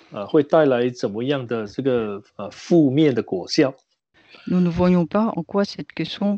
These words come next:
Speaker 2: peut, euh, amener un aspect négatif.
Speaker 1: 啊，我们在这个第三章的第四节哈，啊，可以看到。
Speaker 2: Disons le chapitre trois, verset quatre.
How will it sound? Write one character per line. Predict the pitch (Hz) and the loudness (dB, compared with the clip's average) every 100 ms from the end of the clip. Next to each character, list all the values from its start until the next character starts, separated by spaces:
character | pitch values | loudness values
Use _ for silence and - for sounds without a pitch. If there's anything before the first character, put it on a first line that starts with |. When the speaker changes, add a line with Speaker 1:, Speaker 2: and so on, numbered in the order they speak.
| - | -6
Speaker 2:
peut, | - | -6
euh, | 185 185 185 151 156 160 | -4 -2 0 0 -2 -2
amener | - 185 175 175 185 196 | 4 6 6 4 4 2
un | 160 165 | 2 2
aspect | 165 - 208 202 | 0 -2 0 2
négatif. | 180 165 165 - 147 - - _ _ | 2 2 0 -2 -14 -16 -20 _ _
Speaker 1:
啊， | - - | -12 -6
我 | 127 | 0
们 | 143 | 0
在 | 143 160 147 139 | 2 2 4 2
这 | 143 | 2
个 | 143 | 0
第 | 151 143 | 0 -4
三 | - 151 151 | -2 -2 -2
章 | 160 160 165 | 0 0 0
的 | 131 | -2
第 | - 160 | -2 -2
四 | - - 170 | -2 0 2
节 | 117 107 101 | 0 -4 -8
哈， | - 110 _ _ | -10 -20 _ _
啊， | 101 98 | -20 -10
可 | 135 | -8
以 | 95 | -6
看 | - 113 | -8 -6
到。 | 113 120 - _ _ _ _ - | -2 -2 -4 _ _ _ _ -12
Speaker 2:
Disons | 175 170 185 202 | -10 -2 0 2
le | 175 151 | 0 -2
chapitre | - 180 - - 170 | -2 -2 -4 -6 -6
trois, | - 190 202 | -2 0 0
verset | 180 - 170 | -2 -2 -4
quatre. | - 165 - | -2 -6 -6